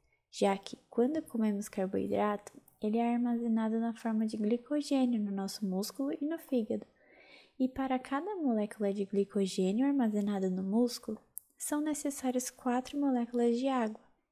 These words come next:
e três moléculas de água para ser armazenado no fígado. Então, quando a gente reduz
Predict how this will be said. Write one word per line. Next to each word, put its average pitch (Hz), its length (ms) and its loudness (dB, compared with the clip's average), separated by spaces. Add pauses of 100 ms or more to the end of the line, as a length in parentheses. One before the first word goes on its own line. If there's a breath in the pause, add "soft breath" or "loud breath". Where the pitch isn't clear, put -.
(220)
e 285 100 0
três 247 360 6
moléculas 226 640 4
de 220 80 0
água 202 280 2
para 220 240 2
ser 220 220 0
armazenado 214 500 0
no 226 160 -2
fígado. - 540 -4 (760)
Então, 294 280 -2
quando 330 300 0
a 415 80 2
gente 285 280 0
reduz 214 800 0